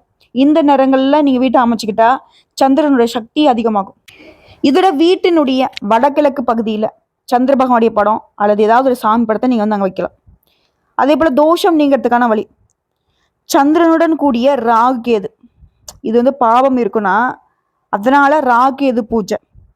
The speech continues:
காளியம்மன் வழிபாடுலாம் உங்களுக்கு முக்கியம். அதே போல தினமும் காலையில ஆறு மணிக்கு "ஓம் சோம சோமாய நம"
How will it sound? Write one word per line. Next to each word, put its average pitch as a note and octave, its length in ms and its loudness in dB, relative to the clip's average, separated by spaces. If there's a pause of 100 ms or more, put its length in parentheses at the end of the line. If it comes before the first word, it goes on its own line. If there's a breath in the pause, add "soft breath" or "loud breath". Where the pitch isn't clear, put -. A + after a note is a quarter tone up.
(400)
காளியம்மன் C4 580 2
வழிபாடுலாம் A3+ 800 -2
உங்களுக்கு A3 320 -2
முக்கியம். G3 360 -6 (1600)
அதே C4 240 -2
போல C#4+ 300 0
தினமும் C4 440 -2
காலையில B3 400 -2 (880 soft breath)
ஆறு A#3+ 320 2
மணிக்கு A3+ 360 -4 (260)
"ஓம் C#4+ 360 0 (260)
சோம D4+ 520 0 (120)
சோமாய C4+ 640 0
நம" G#3+ 200 -2